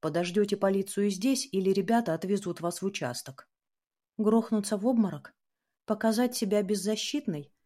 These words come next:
на радость обоих мужчин? Один станет спасать, другой злорадствовать.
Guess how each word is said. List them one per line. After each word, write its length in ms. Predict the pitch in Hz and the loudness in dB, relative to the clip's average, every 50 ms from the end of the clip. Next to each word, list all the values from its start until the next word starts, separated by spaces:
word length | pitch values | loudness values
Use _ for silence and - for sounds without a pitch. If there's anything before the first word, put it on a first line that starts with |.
| _ _ - | _ _ 2
на 180 | 226 226 226 | 4 4 6
радость 380 | 220 202 190 165 180 175 - - | 6 4 2 0 -2 -6 -2 -2
обоих 360 | 202 180 185 175 175 170 - | -2 0 0 -2 -2 -2 0
мужчин? 540 | 202 202 202 202 - - 147 127 131 135 - _ _ _ _ _ _ _ _ _ _ _ - | -2 -2 -2 -2 -6 -6 -6 -6 -6 -6 -10 _ _ _ _ _ _ _ _ _ _ _ -4
Один 360 | - 220 226 202 247 285 269 | 0 0 2 4 6 6 6
станет 420 | - - - 190 180 175 165 160 - | 4 2 0 0 0 0 -2 -4 -8
спасать, 600 | - - 180 - - - 254 262 254 - - _ - | -6 -6 -6 -6 -4 -2 -2 -2 -2 -6 -10 _ -6
другой 400 | 220 202 226 220 190 220 226 214 | -2 0 0 0 2 2 2 2
злорадствовать. 840 | 214 196 196 190 160 139 131 135 - - - 147 139 135 - - | 2 0 0 0 0 -4 -6 -6 -10 -10 -8 -8 -8 -10 -12 -18